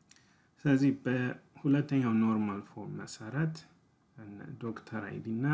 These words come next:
ሜዲኬሽን አይ ዲ ከፔሸንት ቴብል ወጥቶ ሌላ ቴብል ላይ፣ እ፣ ሪሌሽንሺፑ ኢስታብሊሽ መደረግ ስላለበት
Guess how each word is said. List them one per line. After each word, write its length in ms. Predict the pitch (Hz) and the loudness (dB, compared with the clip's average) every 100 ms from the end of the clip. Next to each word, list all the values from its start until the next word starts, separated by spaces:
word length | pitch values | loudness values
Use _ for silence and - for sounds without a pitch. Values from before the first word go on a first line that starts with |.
| 156 | 4
ሜዲኬሽን 580 | 127 107 - 113 - - | 4 0 -8 -20 -12 -10
አይ 120 | 95 | -10
ዲ 200 | 104 156 180 | -4 -2 -2
ከፔሸንት 640 | - - - - - 101 101 | -8 -16 -14 -18 -16 -18 -16
ቴብል 340 | - 104 160 170 - _ _ _ _ - | -14 -4 -4 -4 -12 _ _ _ _ -4
ወጥቶ 340 | 113 113 - 123 147 160 | -4 -4 -8 -2 2 2
ሌላ 260 | 113 101 101 104 147 - _ | 2 -2 -6 -8 -12 -18 _
ቴብል 320 | - 104 95 95 | -16 -12 -12 -8
ላይ፣ 180 | 110 170 160 _ _ | -4 -4 -6 _ _
እ፣ 100 | 160 113 98 101 | -12 -12 -12 -12
ሪሌሽንሺፑ 720 | 101 101 101 - - - - - 147 | -10 -8 -10 -12 -18 -18 -16 -2 -2
ኢስታብሊሽ 500 | - - 95 95 - | -2 -8 -12 -12 -12
መደረግ 440 | 104 90 104 95 95 | -12 -12 -14 -14 -18
ስላለበት 680 | - 98 101 101 - 165 | -14 -12 -12 -12 -4 -4